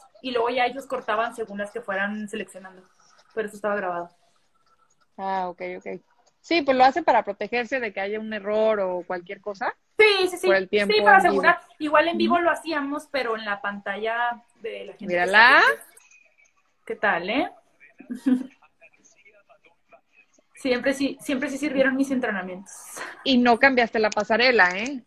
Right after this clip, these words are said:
Speaker 2: O sea,
Speaker 1: Yo
Speaker 2: estoy
Speaker 1: no la
Speaker 2: viendo que es
Speaker 1: cambié. <laughs> Yo no la
Speaker 2: es
Speaker 1: cambié. La
Speaker 2: es
Speaker 1: verdad,
Speaker 2: la
Speaker 1: no la cambié.
Speaker 2: pasarela estilo Hugo.
Speaker 1: ¿Verdad?
Speaker 2: Sí, claro.
Speaker 1: Y, y la de la final, ¿eh? Te digo que me decía que hiciera mi Badui señal. Él la bautizó así.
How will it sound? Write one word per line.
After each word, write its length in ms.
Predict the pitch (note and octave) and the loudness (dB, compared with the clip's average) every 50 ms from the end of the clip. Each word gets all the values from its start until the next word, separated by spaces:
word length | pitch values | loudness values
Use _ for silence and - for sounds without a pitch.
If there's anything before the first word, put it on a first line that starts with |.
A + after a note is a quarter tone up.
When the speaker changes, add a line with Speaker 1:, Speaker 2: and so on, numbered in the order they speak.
| - _ | -10 _
Speaker 2:
O 140 | G3+ G3 F#3 | -6 -2 0
sea, 140 | G3+ G3+ | 0 0
Speaker 1:
Yo 180 | G3 G3 A#3 B3 | 0 2 2 4
Speaker 2:
estoy 20 | |
Speaker 1:
no 100 | - - | 4 6
la 100 | F#4 G#4 | 6 6
Speaker 2:
viendo 140 | A#3+ A#3+ - | 6 6 4
que 100 | A3+ G#3+ | 2 2
es 60 | G#3+ | 0
Speaker 1:
cambié. 320 | G#3+ G#3 G#3+ A#3+ C#4 D4+ - - _ | -2 -4 -4 -6 -10 -12 -16 -12 _
<laughs> 420 | G4 F#4+ - - - - - - - | -8 -8 -8 -8 -12 -12 -12 -8 -6
Yo 180 | G#4+ - - | -6 -2 -2
no 60 | F#4+ G#4 G#4+ | 0 0 2
la 60 | G4 G4 | 0 0
Speaker 2:
es 60 | - - | 0 -2
Speaker 1:
cambié. 300 | B3 A3 G3+ G#3 A3 - _ - - - - - - _ | -2 -4 -6 -10 -12 -14 _ -20 -20 -20 -20 -20 -12 _
La 160 | A#3+ B3+ B3 | 0 2 2
Speaker 2:
es 120 | A#3+ A#3+ A#3+ | 2 2 0
Speaker 1:
verdad, 100 | B3 C4 | 0 0
Speaker 2:
la 120 | C4+ C4+ | 0 2
Speaker 1:
no 140 | C4+ C4+ C4 - | 2 2 0 -2
la 60 | - | -4
cambié. 240 | - - - - - - | -8 -14 -14 -14 -8 -2
Speaker 2:
pasarela 520 | - A#3+ A#3 - A#3+ A3 A3+ A3+ A3+ A#3 A#3+ | -2 -2 0 0 -2 -2 -2 -2 -2 -4 -6
estilo 380 | A#3+ _ - A#3+ A3+ A#3 A3+ | -8 _ -10 -8 -6 -4 -2
Hugo. 320 | G#3+ G3+ F3+ E3+ F3 D#3+ _ _ _ _ _ _ _ _ _ _ _ _ C4 B3+ C4+ B3 - _ | -2 -2 -4 -6 -10 -14 _ _ _ _ _ _ _ _ _ _ _ _ -20 -20 -20 -20 -10 _
Speaker 1:
¿Verdad? 320 | A#3+ C#4 C4+ C4+ D#4 F4+ A#4 C5 - - _ _ _ _ _ _ _ _ - D#4+ C#4+ _ _ _ | 4 4 6 8 8 6 6 4 0 -10 _ _ _ _ _ _ _ _ -20 -20 -20 _ _ _
Speaker 2:
Sí, 100 | - G#3 | -12 -12
claro. 400 | - F#3 F3+ F3 F3+ F3+ F#3+ G3 F#3+ _ _ _ - | -8 -6 -4 -4 -4 -4 -6 -10 -12 _ _ _ -16
Speaker 1:
Y, 160 | D#4 D4 - | -16 -16 -14
y 100 | D4+ D4+ C#4+ | -14 -10 -4
la 180 | C#4+ C#4 C#4 | -4 -2 -2
de 100 | C4+ C4+ | -2 -2
la 160 | C4+ C4 A#3+ | -2 -2 -4
final, 400 | B3 B3 A#3 A3 A#3+ C4 A#3+ A3 | -4 -8 -8 -6 -6 -6 -4 -6
¿eh? 180 | A3 B3 C4+ C4+ C4 | -6 -8 -10 -10 -10
Te 60 | - | -8
digo 120 | A#3 A3+ A3+ | -6 -6 -6
que 120 | - C4+ | -6 -8
me 180 | B3 A#3 A3+ G#3 | -8 -8 -12 -14
decía 500 | G3+ - - G3+ G3+ G3+ G#3 G#3 A3 A3 - | -12 -10 -6 -4 -2 -2 -2 -2 -6 -6 -8
que 100 | A3+ A3 | -8 -8
hiciera 280 | A3 G#3 - F#3+ F#3+ G3+ | -6 -6 -8 -8 -6 -6
mi 100 | A3+ A3+ | -6 -4
Badui 300 | A3 G3 E3 F#3 F#3+ - | -6 -4 -4 -8 -10 -12
señal. 440 | - F3+ F3+ F3 F#3 G#3+ D#4 E4+ | -16 -20 -20 -18 -16 -14 -12 -10
Él 120 | A#3 A3 G#3 | -10 -6 -4
la 100 | G#3+ G#3+ | -4 -4
bautizó 320 | A3 A3 - - - G3+ | -4 -6 -10 -16 -20 -20
así. 320 | G3+ - G#3 A3+ C#4 - | -18 -14 -14 -14 -14 -14